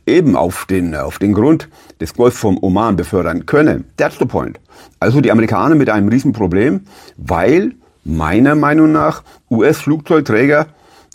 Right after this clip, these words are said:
oder Flugzeugträger allgemein nicht mehr die adäquate Waffe für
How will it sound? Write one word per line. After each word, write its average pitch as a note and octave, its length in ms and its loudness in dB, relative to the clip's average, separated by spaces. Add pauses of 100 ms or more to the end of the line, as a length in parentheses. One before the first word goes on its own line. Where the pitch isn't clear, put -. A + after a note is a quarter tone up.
oder G2+ 160 -2
Flugzeugträger A2 720 0
allgemein G2+ 640 0 (240)
nicht D3 360 2
mehr B2+ 320 2
die C3+ 320 0
adäquate B2+ 680 0
Waffe D3 300 0
für D3 460 0